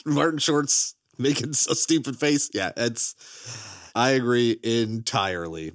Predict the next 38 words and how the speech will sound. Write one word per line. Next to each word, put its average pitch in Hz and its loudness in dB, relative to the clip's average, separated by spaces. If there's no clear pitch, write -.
You 147 2
know 151 6
what? 156 4
With 127 0
that 123 4
in 113 0
mind, 113 0
my 127 2
number 127 2
three 123 2
is 113 0
Tequila 170 -2
Sunrise, 90 0
where 87 -4
he 98 -2
has 85 -4
a, - -12
where 127 2
he's 190 4
the 135 2
straight-laced - 0
one. 90 -6
<laughs> - -20
And - -6
I 143 6
sort 123 2
of 95 -2
like 92 -2
it. 101 -4
It's 143 4
so 160 4
stupid, 131 2
but 131 -2
the 135 2
music 139 0
is 123 0
so 131 2
eighties. 127 2